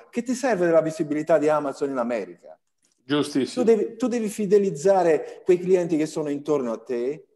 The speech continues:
Speaker 1: perché se tu non li fidelizzi, se tu non parli con loro ogni giorno attraverso la rete, perché non puoi più scrivere i bigliettini, devi purtroppo comunicare in un modo diverso, quando il, quando quel tuo cliente starà per entrare nel tuo negozio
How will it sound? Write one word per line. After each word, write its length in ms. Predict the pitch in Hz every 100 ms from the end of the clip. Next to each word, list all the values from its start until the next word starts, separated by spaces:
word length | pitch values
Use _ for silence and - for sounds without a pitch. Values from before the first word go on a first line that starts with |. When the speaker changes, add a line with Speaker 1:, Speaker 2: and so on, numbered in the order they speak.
| _ _ _ _ _
Speaker 1:
perché 220 | 202 214
se 160 | 247 254
tu 120 | 277
non 140 | 240 214
li 80 |
fidelizzi, 580 | 196 196 170 180 151 156
se 140 | 156 180
tu 100 | 247
non 200 | 196 -
parli 340 | 220 196 175
con 200 | 175 170
loro 240 | 180 165
ogni 260 | 156 147 143
giorno 480 | 131 151 117 117 -
attraverso 720 | 156 - 180 170 202 196 -
la 120 | 156 151
rete, 400 | 165 127 - 107
perché 300 | 139 - 170
non 180 | 165
puoi 160 | 175 180
più 180 | 247 240
scrivere 400 | - 208 180 160
i 60 |
bigliettini, 760 | 151 170 151 147 185 151 113 104 _ _ _
devi 320 | 151 196 196
purtroppo 800 | 202 185 - 240 240 185 151 - _ _ _ _ _ _
comunicare 600 | - 190 196 190 220 220
in 80 | 170
un 140 | 156 160
modo 220 | 180 170
diverso, 760 | 147 139 120 - - 139 - _ _
quando 320 | 208 262 254
il, 180 | 226 208
quando 340 | - 233 240 233
quel 340 | - 208 202
tuo 200 | 233 262
cliente 520 | 214 202 175 151 151
starà 300 | - 175 180
per 140 | 180 165
entrare 360 | 170 208 220
nel 140 | 185 -
tuo 120 | 175
negozio 600 | 165 135 131 117 -